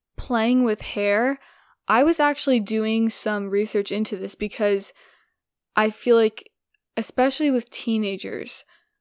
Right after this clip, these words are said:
just playing with your hair is, like, a subconscious way of trying to make yourself look good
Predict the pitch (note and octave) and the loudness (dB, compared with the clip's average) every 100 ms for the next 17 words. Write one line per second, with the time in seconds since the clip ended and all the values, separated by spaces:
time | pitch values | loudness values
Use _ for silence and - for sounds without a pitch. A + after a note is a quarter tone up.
0 | _ _ - A#3 - - B3 C#4 D4 C#4 | _ _ -4 -4 -4 -6 0 2 4 2
1 | B3 A#3 A#3 A3 - G3+ G3+ A3+ B3 G#3+ | 2 0 -2 -2 -4 -2 0 0 0 0
2 | - G3+ G3+ - - A3 A3 - A3 A3 | -2 -4 -6 -6 -2 -2 -2 -4 -4 -4
3 | G#3 - F#3+ G3 G3 G3+ F#3+ G3 - G#3+ | -6 -6 -2 0 2 0 -2 -6 -6 -2
4 | A3 G#3+ G3 G3 G#3+ A3 - G3 G3 G3 | -2 -2 -2 -4 -4 -8 -4 -2 -2 -2
5 | G3+ G3+ - G#3+ G#3+ A3 | -4 -4 -2 0 2 0